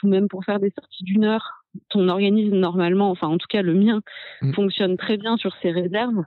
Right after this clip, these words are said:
Speaker 2: Ouais.
Speaker 1: Par contre, au-delà d'une heure, moi, je l'ai vu sur le vélo. Après, je suis un tout petit gabarit et je suis pas, je suis pas très épaisse. Donc, je pense qu'en termes de réserve, c'est assez limité. Et, euh, et du coup, j'ai bien vu que, ouais, si je partais et que je faisais trois heures de vélo alors que j'avais pas petit déjeuner,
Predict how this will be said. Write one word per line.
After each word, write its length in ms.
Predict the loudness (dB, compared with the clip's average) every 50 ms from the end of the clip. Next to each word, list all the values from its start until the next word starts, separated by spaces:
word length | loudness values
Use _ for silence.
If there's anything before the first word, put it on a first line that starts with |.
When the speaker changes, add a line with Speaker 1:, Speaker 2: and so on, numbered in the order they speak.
| -4
Speaker 2:
Ouais. 160 | -4 -4 -4 -6 -8 -14 _ _ _ _ _ _ _
Speaker 1:
Par 200 | -4 -4 -4 -4
contre, 340 | -2 -2 -2 -2 -4 -6 -2
au-delà 300 | 0 2 2 2 2 0
d'une 220 | 0 -2 0 0 0
heure, 180 | 0 0 0
moi, 140 | 0 0 2
je 60 | 2
l'ai 100 | 2 0
vu 120 | 0 0 -2
sur 160 | -2 0 2
le 120 | 2 2
vélo. 280 | 2 2 2 2 2 2
Après, 240 | 0 -2 -2 -2 -4
je 60 | -2
suis 80 | 0 0
un 160 | 0 0 -2
tout 140 | -2 -6 -14 -20 _
petit 140 | -10 -4 0
gabarit 480 | 0 0 0 0 0 0 2 2 2 0
et 40 | 0
je 40 | -2
suis 100 | -4 -4
pas, 340 | -2 -2 0 2 2 2 0
je 40 | 0
suis 180 | -2 -6 -6 -4
pas 100 | -4 -4
très 240 | -2 -2 -2 0 0
épaisse. 280 | 0 0 0 0 0 0
Donc, 160 | 0 -2 -2
je 60 | -2
pense 200 | -4 -4 -4 -4
qu'en 160 | -4 -4 -4 -2
termes 220 | -2 -2 -2 0
de 60 | 0 2
réserve, 340 | 2 0 0 0 -2 -2 -6 _ _
c'est 60 | -10
assez 180 | -10 -6 _ -2
limité. 420 | 0 2 2 0 2 0 0 -2 -2 _ _ _ _ _ _ _ _ _ _ _ _ _ _ -20 -20 -18 -18 -18 -18 -20 -20 _ -2
Et, 280 | 0 2 4 4 4 4
euh, 380 | 2 2 0 0 0 -2 -2 -2 -2
et 100 | -2 -2
du 120 | -2 -4
coup, 120 | -2 -2
j'ai 140 | 0 0 0
bien 220 | 2 2 2 2 2
vu 160 | 2 0 -2
que, 160 | -2 -2 0
ouais, 260 | 2 2 2 0 0 -2 -4
si 100 | -6 -6
je 80 | -6 -4
partais 380 | -6 -6 -6 -4 -2 -2 0
et 40 | 0 -2
que 40 | -4 -6
je 60 | -6
faisais 120 | -6 -6
trois 260 | -8 -8 -8 -4 -4
heures 120 | -4 -2 0
de 100 | -2 0
vélo 320 | 2 2 2 2 2 2 2
alors 200 | 0 -2 -4 -4
que 100 | -4 -2
j'avais 240 | 0 0 0 0
pas 160 | 0 -2 -4 -2
petit 300 | -2 -4 -4 -4 -2 -2
déjeuner, 440 | 0 0 2 0 0 2 0 -2